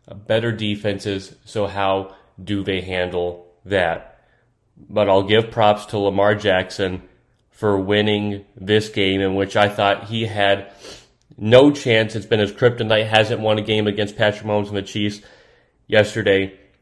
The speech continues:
was his first one. I'll blame the Chiefs. I'll blame the, uh, play calling on Andy Reid. Blame Clyde Edwards-Helaire. Uh, but this is a game that they should have won, had the opportunities to win, and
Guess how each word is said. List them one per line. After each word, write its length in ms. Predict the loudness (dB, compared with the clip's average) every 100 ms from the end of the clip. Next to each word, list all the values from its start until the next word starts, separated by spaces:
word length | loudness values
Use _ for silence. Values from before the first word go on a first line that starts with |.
| -14
was 400 | -2 2 2 0
his 320 | -4 -4 -4
first 380 | -4 -2 -2 -4
one. 200 | -4 0
I'll 120 | 0
blame 340 | 0 2 2 -2
the 80 |
Chiefs. 520 | -6 -2 0 0 -2 -4
I'll 160 | -4
blame 320 | -2 -4 -6
the, 580 | -8 -12 -16 -20 _ -8
uh, 360 | -4 -2 -4 -8 -6
play 180 | 2 2
calling 400 | 4 2 2 2
on 140 | -2 -4
Andy 340 | -4 -4 -4
Reid. 460 | -4 -2 -2 -4 -10 -20 -20 _ -4
Blame 300 | 0 2 0
Clyde 320 | 0 2 2
Edwards-Helaire. 960 | 0 -2 -6 -4 -2 2 2 2 -2 -14 -20 _
Uh, 420 | -2 0 0 -4 -4
but 160 | -2 2
this 180 | 0 0
is 100 | -4
a 80 |
game 460 | -2 -2 -2 -6 -12 -2
that 260 | -2 0
they 160 | -2 -2
should 340 | -2 0 2
have 160 | 2 0
won, 380 | 2 2 0 -8 -20 _ _ _ _ _
had 280 | 2 2
the 140 | 4 4
opportunities 880 | 2 0 -4 -2 -2 -2 -4 -8 -6
to 100 | -4
win, 400 | -2 -2 -4 -6 -12 _ _ -4
and 640 | 2 4 4 2 0 -4